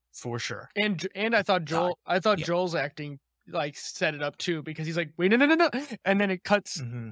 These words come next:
Speaker 2: back to Henry, which is, like, split second, you hear bang, and then back to Ellie. So it's like, you, the trifecta of, like, the escalation, 'cause Joel recognizes what's hap-, what about to happen before it even happens. And then you get to see the aftermath of, like,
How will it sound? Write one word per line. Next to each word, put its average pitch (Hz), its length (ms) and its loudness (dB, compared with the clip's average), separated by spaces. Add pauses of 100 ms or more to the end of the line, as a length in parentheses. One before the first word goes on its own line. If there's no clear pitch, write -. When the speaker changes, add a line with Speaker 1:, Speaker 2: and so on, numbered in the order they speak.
Speaker 2:
back 185 200 4
to 185 120 0
Henry, 180 240 0
which 165 160 -4
is, - 60 -10
like, 180 140 -4
split - 240 -4
second, 165 460 -4
you 170 120 -4
hear 170 180 -2
bang, 165 520 0
and 175 140 -6
then 165 120 -4
back 156 240 0
to - 140 -6
Ellie. 139 360 -8 (540)
So 185 180 0
it's 170 140 -2
like, 170 200 0
you, 165 140 -6 (360)
the 180 100 -4
trifecta 170 680 -2
of, 156 280 -6
like, 151 280 -4 (440)
the 175 100 -2
escalation, 165 600 -4
'cause 170 160 -4
Joel 220 320 4
recognizes 170 500 0
what's 165 180 -4
hap-, 160 200 4 (100)
what 170 100 -4
about 165 240 0
to 165 80 -4
happen 160 360 -4
before 151 640 -8 (440)
it 165 100 -4
even 151 200 -2
happens. 135 640 -6 (680)
And 175 160 0
then 160 280 0
you 165 100 -2
get 165 160 -4
to 165 80 -6
see 165 180 -4
the 151 300 -8
aftermath 151 600 -2
of, 143 240 -8
like, 143 220 -6